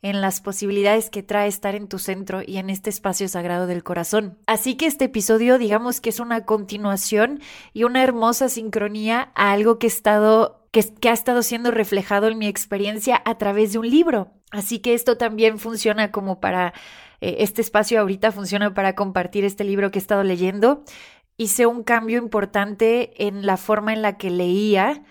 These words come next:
y tengo aproximadamente dos años pausando y realmente asimilando un libro a la vez.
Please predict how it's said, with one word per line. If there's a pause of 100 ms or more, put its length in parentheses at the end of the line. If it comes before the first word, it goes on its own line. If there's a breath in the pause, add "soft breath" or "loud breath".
(460 loud breath)
y
tengo
aproximadamente
dos
años
pausando
y
realmente (120)
asimilando
un
libro
a
la
vez.